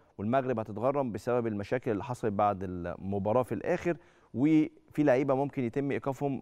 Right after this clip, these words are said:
على مدى قصير. عمومًا هي مباراة وخلصت، وهنفضل دايمًا نقول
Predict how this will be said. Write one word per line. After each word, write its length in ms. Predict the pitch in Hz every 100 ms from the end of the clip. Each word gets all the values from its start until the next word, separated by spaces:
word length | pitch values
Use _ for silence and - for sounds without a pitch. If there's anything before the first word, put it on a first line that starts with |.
| -
على 200 | 123 127
مدى 300 | 131 123 117 - _ _
قصير. 300 | 135 160 156
عمومًا 380 | 139 151 139 120
هي 80 | 131
مباراة 420 | 120 117 127 117 - _ -
وخلصت، 600 | - 135 120 123 - - _ _ _ _
وهنفضل 560 | 98 107 131 117 117 104
دايمًا 280 | 113 127 127
نقول 440 | 123 127 120 104